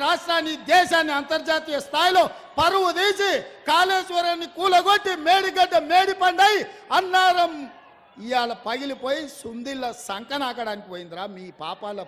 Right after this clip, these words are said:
పన్నెమే. ఇట్లాంటి పాపాలు చేసి ఈడ రాజీవ్ సాగర్, ఇందిరా సాగర్ ప్రాజెక్టులు మనం కడితే సీతారామ ప్రాజెక్టు, భక్త రామదాసు ప్రాజెక్టు అని పేర్లు మార్చి వేల కోట్లు కొల్లగొట్టి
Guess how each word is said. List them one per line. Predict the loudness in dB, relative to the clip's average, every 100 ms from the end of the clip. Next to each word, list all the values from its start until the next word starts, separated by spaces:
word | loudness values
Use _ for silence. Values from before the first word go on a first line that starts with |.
| -14
పన్నెమే. | -14 -14 -14 -14 -16 -18 -20 -20 -20 -20 -20 -20 -20 -20 -20 -20 -20 -20 -10 -10
ఇట్లాంటి | 0 2 2 0 0
పాపాలు | 0 4 2 2 2
చేసి | 0 0 -6 -8 -14 -20 _ _ _ _
ఈడ | -2 -2 2
రాజీవ్ | 0 0 -4 0
సాగర్, | 0 0 -2 -6
ఇందిరా | 0 0 2
సాగర్ | 0 0 -4
ప్రాజెక్టులు | 2 2 2 -4 -4 -6
మనం | -6 -4
కడితే | -6 -2 4 4 2 -8 -20 -20 _ -14
సీతారామ | -6 -4 -2 -2 -2 -2 -4 -6 -10
ప్రాజెక్టు, | -8 -6 -6 -12 -14 -12
భక్త | -12 -10 -6
రామదాసు | -6 -6 -8 -10 -12 -12
ప్రాజెక్టు | -12 -10 -12 -14
అని | -16 -12
పేర్లు | -8 -8 -8 -6
మార్చి | -4 -4 -6 -8 -10 -20 _
వేల | -6 -6 -6 -8
కోట్లు | -8 -8 -10 -14
కొల్లగొట్టి | -14 -12 -12 -12 -10 -10